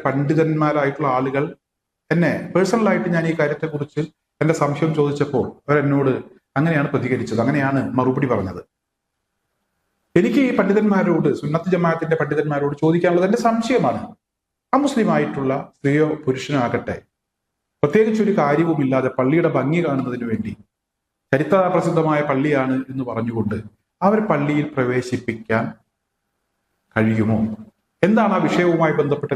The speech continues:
നിങ്ങൾക്ക് പറയാനുള്ള ഒരു മറുപടി എന്നുള്ളത് നിങ്ങൾ കൃത്യമായി പറയണമെന്നാണ് എനിക്ക് അഭ്യർത്ഥിക്കാനുള്ളത്. ഇതെന്റെ മാത്രമല്ല, ഒരുപാട് ആളുകൾ ഈ വിഷയവുമായി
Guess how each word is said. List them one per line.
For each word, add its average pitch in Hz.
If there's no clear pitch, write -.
നിങ്ങൾക്ക് 131
പറയാനുള്ള 120
ഒരു 170
മറുപടി 208
എന്നുള്ളത് 147
നിങ്ങൾ 151
കൃത്യമായി 196
പറയണമെന്നാണ് 143
എനിക്ക് 131
അഭ്യർത്ഥിക്കാനുള്ളത്. 101
ഇതെന്റെ 139
മാത്രമല്ല, 151
ഒരുപാട് 170
ആളുകൾ 196
ഈ -
വിഷയവുമായി 170